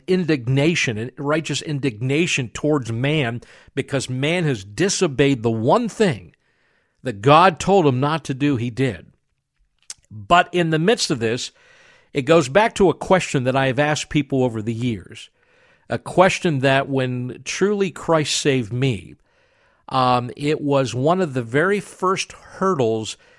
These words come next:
when I began to really diligently study the Word of God. Um, it became so apparent to me of God's grace, uh, towards Adam and Eve that it, it, it just jumped. I mean, the, the scriptures are,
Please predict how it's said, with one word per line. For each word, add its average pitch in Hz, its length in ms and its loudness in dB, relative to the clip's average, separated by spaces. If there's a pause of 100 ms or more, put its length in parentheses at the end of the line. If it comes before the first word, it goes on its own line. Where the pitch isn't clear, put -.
(100)
when 123 140 0
I 151 160 0
began 143 440 -2
to 127 260 -4
really 143 360 -2
diligently 120 760 -2
study 143 360 -4
the 123 120 -2
Word 123 240 -2
of 104 140 -6
God. 113 380 0 (440)
Um, 127 400 -2
it 165 280 -6
became 147 580 -4
so 196 360 0
apparent 107 640 -4 (380)
to 156 160 0
me 139 480 4 (140)
of 107 240 -2
God's 139 400 2
grace, 123 840 0 (140)
uh, 127 220 0 (100)
towards 175 560 2
Adam 147 360 -2
and 139 120 0
Eve 135 460 -4
that 127 160 0
it, 131 160 -2
it, 135 120 -6
it 131 200 -8
just 139 260 -6
jumped. 151 380 0
I 139 80 -4
mean, 135 300 -4
the, 131 120 -6
the 131 160 -10
scriptures 170 560 -4
are, 127 240 0